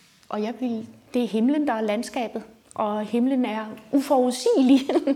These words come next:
<laughs> Der er ikke noget, der er forudsigeligt der. Det hele kan komme stormende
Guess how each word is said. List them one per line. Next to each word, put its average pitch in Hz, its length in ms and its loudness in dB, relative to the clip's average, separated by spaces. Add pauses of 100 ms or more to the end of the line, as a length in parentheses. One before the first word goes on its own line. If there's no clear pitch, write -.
(120)
<laughs> - 480 -14
Der 302 60 -2
er 294 120 4
ikke 339 200 4
noget, 294 260 8
der - 60 8
er 247 80 6
forudsigeligt 247 720 4
der. 240 240 2 (1000)
Det 254 80 4
hele 285 180 0
kan 285 120 -6
komme 247 220 -4
stormende 254 540 2